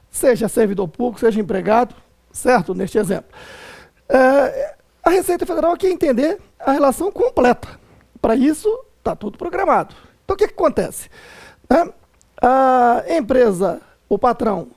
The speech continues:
retém esse imposto, não é isso? E o recolhe junto ao banco, e o banco repassa isso ao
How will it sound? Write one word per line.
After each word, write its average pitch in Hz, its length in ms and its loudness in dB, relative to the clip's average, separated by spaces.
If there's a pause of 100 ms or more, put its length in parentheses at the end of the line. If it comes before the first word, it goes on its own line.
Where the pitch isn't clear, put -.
retém 294 800 0
esse 247 220 -2
imposto, 208 800 -2 (1160)
não 196 120 -4
é 190 80 0
isso? 427 380 -6 (540)
E 427 260 4 (1300)
o 294 140 2
recolhe 285 680 2 (1000)
junto 220 300 0
ao 208 100 0
banco, 208 540 -2 (1600)
e 403 80 2
o 392 80 4
banco 269 360 2
repassa 262 500 2
isso 240 220 -2
ao 294 260 0